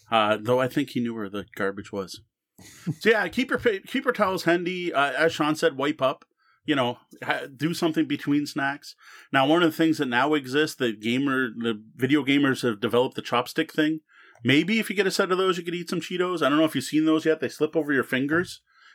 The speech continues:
Speaker 1: And it's so
Speaker 2: No,
Speaker 1: you can
Speaker 2: no.
Speaker 1: still use your hands to play, but you have these, like, chopsticks on the end to grab the Cheetos.
Speaker 2: Oh, I was just thinking having chopsticks nearby. I'm like, I
Speaker 1: Well,
Speaker 2: always have
Speaker 1: chopsticks
Speaker 2: chopstick
Speaker 1: would also
Speaker 2: nearby.
Speaker 1: work,
Speaker 2: <laughs>
Speaker 1: right? Like, that way your hands don't get dirty.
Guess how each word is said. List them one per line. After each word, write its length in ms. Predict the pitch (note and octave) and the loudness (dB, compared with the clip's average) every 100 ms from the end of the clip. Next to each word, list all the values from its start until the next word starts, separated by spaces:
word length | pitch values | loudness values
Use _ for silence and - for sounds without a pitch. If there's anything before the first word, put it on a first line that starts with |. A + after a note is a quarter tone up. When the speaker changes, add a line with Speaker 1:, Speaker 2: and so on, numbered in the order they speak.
| - | 0
Speaker 1:
And 80 | B2+ | 0
it's 120 | D3+ | 2
so 60 | D3 | -2
Speaker 2:
No, 20 | |
Speaker 1:
you 60 | C#3+ | 0
can 60 | |
Speaker 2:
no. 40 | C#3+ - | -2 2
Speaker 1:
still 120 | E3+ | 2
use 240 | D#3 D#3+ | 2 0
your 100 | C#3+ | 0
hands 300 | B2+ C#3 D3+ | 2 2 2
to 80 | D#3+ | -2
play, 300 | D#3 E3+ E3+ | 0 2 2
but 120 | D3+ B2+ | 0 -4
you 80 | |
have 120 | B2 B2 | -4 -4
these, 160 | B2 | -2
like, 140 | B2+ - | -4 -2
chopsticks 500 | C#3 D3 - D3+ D#3 | -2 -2 -4 -4 -4
on 80 | C3+ | -4
the 80 | A#2+ | -2
end 240 | C#3+ D#3 | -4 -4
to 80 | A#2 | -6
grab 260 | A2+ B2 | -4 -4
the 60 | A#2 | -6
Cheetos. 180 | - C3+ | -6 2
Speaker 2:
Oh, 40 | |
I 80 | B2+ | 2
was 140 | F#3+ | 2
just 160 | D3 C3 | -2 0
thinking 240 | D3 B2 A#2 | 0 0 -2
having 240 | B2 A2+ | -2 0
chopsticks 460 | A2 F3 - B2 - | 0 0 0 -4 -2
nearby. 320 | A2+ A2 A2 | -4 -2 -4
I'm 100 | G#2+ | -4
like, 140 | A2+ | -6
I 40 | A#2 | 0
Speaker 1:
Well, 140 | D#3 | 2
Speaker 2:
always 120 | A#3 G#3 | 4 2
have 180 | C#4+ D4+ | 0 2
Speaker 1:
chopsticks 260 | C3 G3 | 0 2
Speaker 2:
chopstick 60 | C3 | 2
Speaker 1:
would 80 | D#3 | 2
also 240 | E3 A#2 | 2 2
Speaker 2:
nearby. 120 | A2+ A2+ | 0 -2
Speaker 1:
work, 180 | G2 - | -6 -6
Speaker 2:
<laughs> 40 | |
Speaker 1:
right? 300 | A#2 D3+ A#3 | -4 -2 0
Like, 160 | D3+ D3 | 0 0
that 140 | C3+ | 0
way 80 | C#3+ | 2
your 100 | D3+ | 0
hands 240 | E3+ G3 - | -2 -8 -8
don't 160 | A2 | -10
get 120 | G#2+ - | -10 -14
dirty. 220 | F#2 | -14